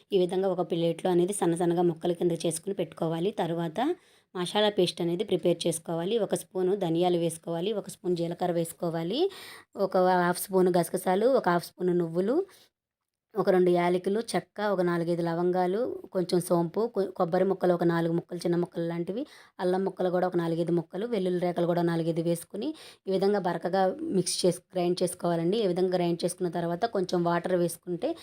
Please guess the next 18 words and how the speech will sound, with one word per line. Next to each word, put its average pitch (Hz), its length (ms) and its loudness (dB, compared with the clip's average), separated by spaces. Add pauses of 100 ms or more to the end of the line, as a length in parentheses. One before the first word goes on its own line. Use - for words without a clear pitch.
(200)
ఈ 196 100 -2
విధంగా 185 320 2
మెత్తగా 180 360 0
అనేది 175 200 0
గ్రైండ్ 175 340 2
అయిపోతుంది. 175 560 -2 (100)
ఇలా 180 180 -2
అయిపోయిన 180 360 0
తర్వాత 170 360 -2
దాన్ని 175 220 0
పక్కన 170 260 -4
పెట్టుకుని 180 480 -4 (360)
జున్ను 196 260 4
అనేది 190 220 4
ఉడికిందా 175 400 2
లేదా 170 220 2
అనేది 175 240 2
చూసుకోవాలండి. 170 800 -4